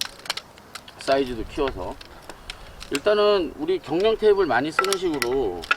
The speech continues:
이런 프레임을 딱 엮어주시면 됩니다.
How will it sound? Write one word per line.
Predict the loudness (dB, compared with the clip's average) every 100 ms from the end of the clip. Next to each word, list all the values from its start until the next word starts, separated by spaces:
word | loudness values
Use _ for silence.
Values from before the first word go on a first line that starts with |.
| 0
이런 | 0 0 -6 -16 -20 -20 -20 -20 -20 -20 -18
프레임을 | -8 -4 -2 -4 -6
딱 | -6 -8 -12 -20 -20 -14 -12
엮어주시면 | -6 -6 -6 -10 -12 -12
됩니다. | -10 -10